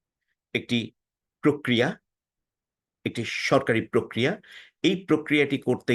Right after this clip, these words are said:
গেলে যে প্রক্রিয়ার মধ্য দিয়ে এটা করতে হয়, সেটি গঠন করা হয়েছে। মাত্র সাতটি কার্যদিবস পরে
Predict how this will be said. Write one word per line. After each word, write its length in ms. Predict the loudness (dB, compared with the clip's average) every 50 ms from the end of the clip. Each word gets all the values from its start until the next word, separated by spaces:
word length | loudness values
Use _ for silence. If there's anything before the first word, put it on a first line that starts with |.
| 2 2
গেলে 200 | 2 2 0 -2 -4 -6 -12 -8 -4
যে 80 | -4 -4 -2 -2
প্রক্রিয়ার 360 | -6 -6 -2 0 0 0 2 2 2
মধ্য 180 | 0 0 2 0 0 2
দিয়ে 140 | 4 2 2
এটা 120 | 0 -2 -6 -4 -6
করতে 220 | -6 -6 -8 -8 -4
হয়, 180 | -2 -2 -2 -2 -6 -14 -20 -20 -20 _ _ -8 -6 -4 -4
সেটি 280 | -2 -2 -2 0 -2 -4 -4 -6 _ _ _ _ _ _ _ _ _ _ -2
গঠন 360 | 2 2 2 2 2 2 2 2 4
করা 160 | 4 2 2 2 0
হয়েছে। 300 | -2 -2 -2 -2 -6 -6 -6 -6 _ _ _ _ _ _ -8 -4 -2 2 2
মাত্র 420 | 2 2 2 -2 _ _ -12 -4 0 0 0 0 -2 -4 -6 -4
সাতটি 600 | 0 0 0 0 -2 _ _ _ -6 -2 -2 -2 -2 -4 -6 -2 0
কার্যদিবস 680 | 0 0 0 -2 -6 -4 -4 -4 -2 -2 -2 -4 -4 -8 -12 -14 _ -2
পরে 260 | 0 0 2 2 0